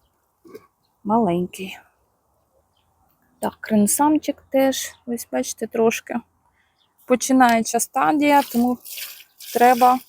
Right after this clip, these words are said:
дуже швиденько лікувати. Так. Ось тут у Vanilla Fries вже є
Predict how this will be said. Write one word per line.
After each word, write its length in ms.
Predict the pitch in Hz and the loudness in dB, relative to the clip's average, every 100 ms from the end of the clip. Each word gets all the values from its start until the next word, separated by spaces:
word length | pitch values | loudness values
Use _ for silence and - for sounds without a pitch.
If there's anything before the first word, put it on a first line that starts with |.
| _ _ - | _ _ -10
дуже 340 | 220 240 240 | -2 2 2
швиденько 760 | - - 220 220 240 240 240 247 - - - - - - - - _ | 2 0 0 2 0 0 -4 -6 -8 -18 -16 -14 -14 -16 -18 -20 _
лікувати. 880 | 220 233 - 254 233 202 202 - 214 - - _ _ _ - - - - - _ _ _ _ _ _ _ - - - - - - - _ _ | -2 -2 -2 -4 0 0 -2 -4 -12 -14 -18 _ _ _ -14 -14 -14 -18 -20 _ _ _ _ _ _ _ -16 -14 -14 -18 -20 -20 -20 _ _
Так. 640 | - 202 196 - - - - _ _ _ _ _ _ _ _ _ _ _ _ - 208 | -6 -6 -6 -12 -16 -16 -20 _ _ _ _ _ _ _ _ _ _ _ _ -8 -2
Ось 240 | 214 - | -2 -2
тут 240 | 208 196 | -6 -6
у 80 | 190 | -4
Vanilla 520 | 190 202 202 196 196 | -2 0 2 0 -2
Fries 440 | 233 262 285 - 202 | -2 0 0 -4 -8
вже 260 | 196 196 | -6 -6
є 580 | 190 190 208 220 233 254 | -6 -6 -6 -4 -2 -4